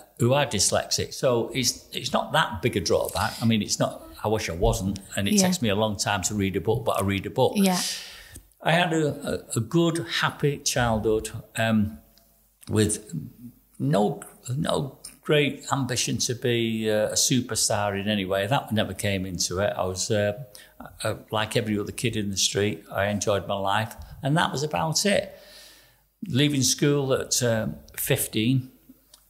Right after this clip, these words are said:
Speaker 1: I went to an engineering company in Eccles and, uh, to become a draftsman.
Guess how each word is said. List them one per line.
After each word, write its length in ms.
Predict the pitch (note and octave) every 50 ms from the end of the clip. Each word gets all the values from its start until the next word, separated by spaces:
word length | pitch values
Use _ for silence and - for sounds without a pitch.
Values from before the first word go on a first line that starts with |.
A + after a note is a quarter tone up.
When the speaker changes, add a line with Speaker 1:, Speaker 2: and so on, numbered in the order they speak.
| _ _ _
Speaker 1:
I 480 | - G#2 G2+ G2 G#2 G#2 G2+ G2 F#2 G2
went 200 | A#2 B2+ B2 B2 -
to 260 | - A#2+ A2+ A2 G2
an 140 | - A2+ A#2
engineering 580 | A2+ G#2+ - - A2+ A2 G#2+ G#2 G2+ G#2 G#2 -
company 560 | - - A2+ A2 A2 - - A2+ A#2 A#2+ A#2+
in 500 | - - - G#2+ G#2 G#2 G#2 G#2 G2+ - -
Eccles 640 | - G#2+ - - A2+ A2+ B2 B2+ - - - - D3+ - - _ _ -
and, 380 | - A2 A2 A2 A2 G#2+ G#2+ G#2+
uh, 220 | G#2+ G#2+ G#2 -
to 160 | - - -
become 280 | B2+ A2 - - A#2 G#2
a 60 | G#2+
draftsman. 600 | - - D#3 D3 - - - - G2+ F#2 E2+ -